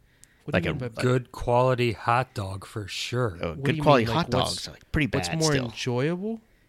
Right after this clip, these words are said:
Speaker 2: What's better for your
Speaker 1: Or
Speaker 2: body?
Speaker 1: wha-, or what's better for your body?
Speaker 2: Yeah, what's better
Speaker 1: Okay,
Speaker 2: for your body?
Speaker 1: those, that's two separate questions. The good quality hot dog is probably better for your body.
Speaker 2: You think? Yeah, but hot
Speaker 1: And
Speaker 2: dogs are
Speaker 1: then
Speaker 2: bad.
Speaker 3: Yeah.
Speaker 1: what
Speaker 2: Hot
Speaker 1: would
Speaker 2: dogs
Speaker 1: I
Speaker 2: are
Speaker 1: rather
Speaker 2: really bad.
Speaker 3: No, they're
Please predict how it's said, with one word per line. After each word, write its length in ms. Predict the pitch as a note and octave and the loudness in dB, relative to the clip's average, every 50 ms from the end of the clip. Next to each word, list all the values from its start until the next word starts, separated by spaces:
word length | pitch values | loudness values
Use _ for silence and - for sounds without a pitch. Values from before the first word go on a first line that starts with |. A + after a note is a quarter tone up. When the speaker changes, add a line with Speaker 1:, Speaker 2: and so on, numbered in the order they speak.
| _ _ _ _ _ _ _ _ _ - - | _ _ _ _ _ _ _ _ _ -8 0
Speaker 2:
What's 220 | A2+ G#2 A2 - | 2 2 2 2
better 220 | - - G2+ G2 F#2 | 2 0 2 2 2
for 140 | - - | 0 0
your 80 | C3 C3+ | 0 2
Speaker 1:
Or 40 | C3 | 2
Speaker 2:
body? 200 | B2+ A#2+ - - | 0 -2 -2 -6
Speaker 1:
wha-, 60 | - - - _ _ _ _ _ _ | -6 -8 -12 _ _ _ _ _ _
or 100 | B2+ B2 | -8 -4
what's 220 | A#2 B2+ A#2+ - | -4 -4 -6 -4
better 220 | _ - B2 B2 | _ -4 -4 -4
for 140 | A#2+ - - | -4 -4 -6
your 120 | A#2 G#2+ F#2+ - _ | -6 -6 -8 -10 _
body? 420 | - G#2+ G#2+ G#2 G2+ - E2+ - - _ _ _ _ | -8 -8 -8 -8 -10 -12 -16 -20 -20 _ _ _ _
Speaker 2:
Yeah, 220 | - - - - - - _ | -6 -4 -4 -4 -8 -8 _
what's 140 | - - | -8 -8
better 160 | - A2+ F#2+ G2+ | -4 -2 -2 -2
Speaker 1:
Okay, 60 | A2+ | -2
Speaker 2:
for 60 | G2+ | -4
your 80 | G2 F2 | -6 -8
body? 180 | - - - - | -8 -12 -12 -8
Speaker 1:
those, 160 | C3+ C#3 D3 | -8 -8 -4
that's 240 | D3 E3 E3+ D#3+ - | -4 -4 -4 -4 -6
two 260 | - - - F#3+ F#3 | -8 -4 -4 -4 -4
separate 500 | D3 - - - - D3+ D3+ - - - | -4 -6 -8 -2 -2 -2 -2 -2 -8 -14
questions. 580 | - - B2+ A2+ A2+ - - - - A2 A2+ - _ _ _ _ _ _ _ _ | -8 -6 -6 -6 -6 -6 -10 -12 -14 -16 -18 -18 _ _ _ _ _ _ _ _
The 80 | - B2 | -10 -6
good 160 | - F#3 E3 | -6 -6 -8
quality 420 | - - G3+ F#3+ F#3 E3+ B2+ A#2 A2 | -6 -6 -4 -2 -2 -2 -2 -4 -6
hot 520 | G#2+ - - - - - C#3 C#3 B2+ - | -8 -10 -14 -14 -8 -6 -6 -6 -6 -6
dog 280 | - G#2+ G2 G2 G2 G2 | -8 -6 -6 -6 -8 -8
is 100 | G2+ - | -10 -10
probably 440 | - - A2+ A2 A#2 A2 G2+ G#2+ G#2+ | -10 -8 -6 -4 -4 -4 -4 -6 -6
better 280 | F#2 A2 G#2+ G#2+ G#2 | -6 -6 -6 -6 -6
for 140 | G2+ - - | -8 -8 -8
your 140 | G2+ F#2 F2+ | -8 -8 -8
body. 520 | F#2 - A2 G2+ G2 - - B1 - A2 _ _ _ _ - | -8 -8 -6 -6 -6 -6 -8 -10 -14 -14 _ _ _ _ -18
Speaker 2:
You 100 | D3 D3 | -16 -10
think? 400 | - F#3 G#3 C4 - - - - _ _ _ _ - | -6 -4 -4 -4 -4 -6 -18 -20 _ _ _ _ -12
Yeah, 100 | - G2+ | -12 -10
but 180 | F2+ - G2 | -6 -6 -4
hot 100 | - A#2+ | 0 0
Speaker 1:
And 80 | C#3+ C3+ | 2 2
Speaker 2:
dogs 120 | - G#2 | 2 0
are 20 | A#2 | 0
Speaker 1:
then 120 | A#2 A2+ | -2 -2
Speaker 2:
bad. 360 | A2 G2 F#2+ F2 E2 - - | -2 -2 -2 -2 -4 -6 -4
Speaker 3:
Yeah. 220 | - G3 B3 A#3 C3 | -2 -2 0 0 0
Speaker 1:
what 180 | A#2+ B2+ C#3 C#3 | 0 0 0 2
Speaker 2:
Hot 120 | D#3+ E3 | 2 4
Speaker 1:
would 40 | F3+ | 4
Speaker 2:
dogs 200 | D#3+ C3+ A#2 G#2+ | 4 4 4 2
Speaker 1:
I 40 | - | 0
Speaker 2:
are 20 | |
Speaker 1:
rather 120 | A#2 A2+ A2+ | 0 2 2
Speaker 2:
really 120 | F#2+ F2+ E2 | 0 -2 -4
bad. 160 | D#2+ F2 - | -8 -4 0
Speaker 3:
No, 80 | G3 A#3+ | 0 0
they're 160 | - D#4 D4 | 0 -2 -6